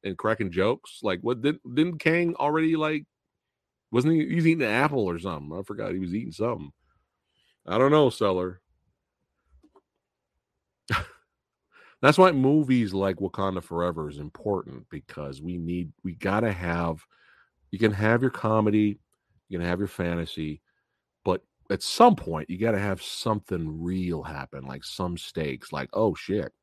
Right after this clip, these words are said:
mm, you know. So hopefully we get that with this new movie. So I did hear about that. The tra-, the, the, the little trailer was fucking hilarious with him and Ryan Reynolds. The second one, the second trailer was even more funnier.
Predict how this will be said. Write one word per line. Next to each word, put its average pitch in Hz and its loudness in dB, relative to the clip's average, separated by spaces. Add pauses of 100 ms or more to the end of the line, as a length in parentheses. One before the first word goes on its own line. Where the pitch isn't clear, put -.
(200)
mm, 80 -4 (840)
you 76 -8
know. 62 -12 (960)
So 90 0
hopefully 95 4
we 80 -2
get 82 -4
that 71 -6
with - -12
this 67 -12
new 69 -10
movie. 60 -12
So - -18 (540)
I 131 12
did 165 12
hear 151 12
about 113 8
that. 87 6
The 90 0
tra-, - 0
the, 95 4
the, 90 -2 (220)
the 98 -6
little 92 -6
trailer 92 -2
was 73 -8
fucking 90 -10
hilarious 71 -12 (640)
with 82 -6
him 80 -2
and 80 -4
Ryan 78 -6
Reynolds. 73 -8
The 95 -4
second 156 4
one, 87 2
the 90 -2
second 120 2
trailer 95 2
was 87 0
even 92 0
more 82 -4
funnier. 69 -10